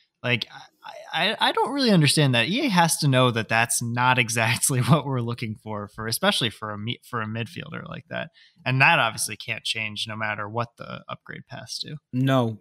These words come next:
Speaker 2: but it, it, it, it does create an interesting situation with Fabian, because you could end up with a ninety-one rated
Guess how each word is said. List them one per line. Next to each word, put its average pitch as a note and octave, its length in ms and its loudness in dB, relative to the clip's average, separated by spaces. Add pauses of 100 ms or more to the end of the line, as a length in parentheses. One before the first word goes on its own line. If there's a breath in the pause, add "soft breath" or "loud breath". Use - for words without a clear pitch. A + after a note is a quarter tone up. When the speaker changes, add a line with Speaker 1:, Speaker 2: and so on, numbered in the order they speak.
Speaker 2:
but C#3+ 280 -2
it, D3+ 160 -2
it, D3 180 -4
it, D3 320 -6
it D3 360 -2
does D#3+ 200 2
create C#3+ 360 -2
an B2+ 100 -2
interesting B2 440 -4
situation A#2+ 680 -2
with A2 100 -2
Fabian, G#2+ 460 -2
because A2 320 -2
you B2 80 2
could C#3+ 200 -2
end C#3 260 0
up B2 200 -2
with A2 200 -4
a G#2+ 280 -2 (800 loud breath)
ninety-one C3+ 540 0
rated A2 640 -2